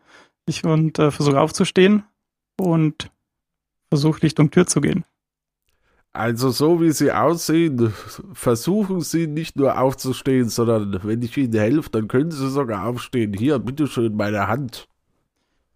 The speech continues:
Speaker 1: Dann nehme ich die Hand und sag, „Vielen Dank fürs Aufheben oder fürs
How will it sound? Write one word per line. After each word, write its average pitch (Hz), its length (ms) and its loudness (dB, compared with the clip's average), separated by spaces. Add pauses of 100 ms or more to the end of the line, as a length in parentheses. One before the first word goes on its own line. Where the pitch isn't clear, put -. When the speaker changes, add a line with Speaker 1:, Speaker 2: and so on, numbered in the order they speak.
Speaker 1:
Dann 143 400 4
nehme 147 140 4
ich 139 60 0
die 147 140 4
Hand 165 340 0
und 156 320 0
sag, - 300 -2 (400)
„Vielen 165 140 6
Dank 190 200 2
fürs 160 160 2
Aufheben 180 580 2 (240)
oder 139 140 0
fürs - 320 -4